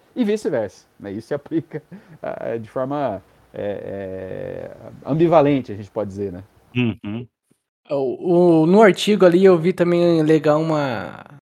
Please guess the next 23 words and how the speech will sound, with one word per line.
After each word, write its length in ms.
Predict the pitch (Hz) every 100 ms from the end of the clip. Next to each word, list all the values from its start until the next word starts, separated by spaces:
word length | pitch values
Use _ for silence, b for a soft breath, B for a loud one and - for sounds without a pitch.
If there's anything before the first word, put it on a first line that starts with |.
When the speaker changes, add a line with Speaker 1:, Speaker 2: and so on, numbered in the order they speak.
| _
Speaker 3:
uma 200 | 151 151
citação 560 | 156 - 156 147 - 165
do 300 | 170 170 147
Antônio 440 | 160 156 180 196
Conselheiro, 640 | 196 190 180 175 143 143 143
né? 140 | 139
Até 160 | 139 143
lembrei 300 | 170 170 165
do 100 | 165
meu 320 | 170 165 135 135
tempo 240 | 147 147
de 120 | 147 143
escola 460 | - 147 151 147
ali 160 | 139 143
no 400 | 151 139 113 117 _ b b _ _ 139
ensino 520 | 139 - 151 143 127
médio, 420 | 123 143 151 143
ensino 280 | 139 147 143
fundamental, 880 | - 147 135 131 123 131 139 147
da 100 | 139
revolta 420 | 143 139 135 135 143
de 120 | 135
Canudos, 760 | 139 120 123 151 160 135 -